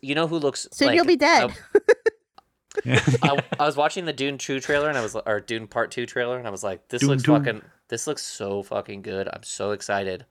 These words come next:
Speaker 1: But the thing that I'm most excited for is Austin Butler.
Speaker 2: Mm-hmm.
Speaker 1: He looks so
Speaker 3: Austin
Speaker 1: good.
Speaker 3: Butler.
Speaker 1: He plays, um, he plays Harkonnen's, like, the, the, like, y-, the, like, anti-Paul Atreides guy, the, like,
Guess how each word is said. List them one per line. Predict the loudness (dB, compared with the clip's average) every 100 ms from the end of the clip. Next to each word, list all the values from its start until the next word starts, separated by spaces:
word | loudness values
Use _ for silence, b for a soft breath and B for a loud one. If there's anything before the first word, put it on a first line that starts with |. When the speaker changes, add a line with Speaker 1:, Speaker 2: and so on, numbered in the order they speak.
| _
Speaker 1:
But | -6 -6 _ _ _
the | -12
thing | -2 -2 0
that | 0
I'm | -2 -4
most | -4 -4
excited | -6 0 0 0
for | -2 0 0
is | -2 -6 -2
Austin | -2 -2 -8
Butler. | -6 -6 -8 -16 _ _ _ _ _ _ _ _ _ -2
Speaker 2:
Mm-hmm. | 2 4 4 2 -2
Speaker 1:
He | -4 -2
looks | 2 0 0 -8 -12
so | -10 -8 0 2
Speaker 3:
Austin | 2 2
Speaker 1:
good. | 0 0
Speaker 3:
Butler. | -4 -18 _
Speaker 1:
He | -6
plays, | 0 2 2 2 -4
um, | 0 0 0 -4 -18 _ -18 b b b b _ _ _
he | -8
plays | 0 2 2 -2 -8
Harkonnen's, | -2 -2 0 -4 -4 -4 -8
like, | -2 -2 -2 -4
the, | 0 2 0 -4
the, | -4 -2 0
like, | -2 -4 -12
y-, | -20 _ _ _ _ _
the, | -6
like, | -2 -2 -2
anti-Paul | -4 -2 -2 -2 0 0 0
Atreides | 0 -2 -2 -2
guy, | 0 0 -2
the, | -4
like, | -6 -6